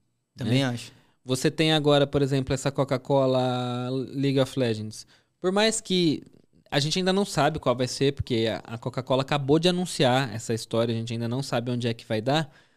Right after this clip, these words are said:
Speaker 2: mas a gente sabe que ter o logo de um jogo na lata de Coca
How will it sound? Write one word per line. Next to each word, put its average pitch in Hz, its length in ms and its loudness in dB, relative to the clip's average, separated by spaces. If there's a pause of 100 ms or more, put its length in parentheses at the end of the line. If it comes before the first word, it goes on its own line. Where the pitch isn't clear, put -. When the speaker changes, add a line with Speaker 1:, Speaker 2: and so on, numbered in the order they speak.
(140)
Speaker 2:
mas 151 240 0
a 160 80 4
gente 165 380 0
sabe 175 340 0
que 170 140 -8
ter 208 320 4
o 202 100 4
logo 156 400 4
de 131 100 -2
um 135 100 0
jogo 127 300 0
na 120 140 -2
lata 156 320 -2
de 127 120 -6
Coca 143 540 0